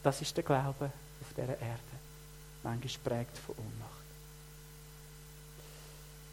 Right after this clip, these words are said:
Die Jünger können dem Bub nicht helfen. Jesus muss erleben, wie seine engsten Freunde sich müssen geschlagen geben. Die stehen verwirrt da, müssen diskutieren mit anderen.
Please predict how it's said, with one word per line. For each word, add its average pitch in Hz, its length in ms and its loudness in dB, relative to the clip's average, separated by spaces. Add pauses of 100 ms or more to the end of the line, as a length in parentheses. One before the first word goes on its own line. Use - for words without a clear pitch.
(1700)
Die 151 60 12
Jünger 196 180 12
können 190 200 10
dem 175 140 10
Bub 165 300 12
nicht 170 200 10
helfen. 156 520 10 (200)
Jesus 156 380 12
muss 160 180 10
erleben, 156 360 12
wie 160 40 12
seine 151 240 10
engsten 170 560 12
Freunde 196 580 12 (460)
sich - 240 6
müssen 151 160 10
geschlagen 160 480 12
geben. 165 300 10 (640)
Die 165 80 12
stehen 190 400 12
verwirrt 175 760 12
da, 156 220 12
müssen 156 220 12
diskutieren 165 760 12
mit 151 180 10
anderen. 156 520 10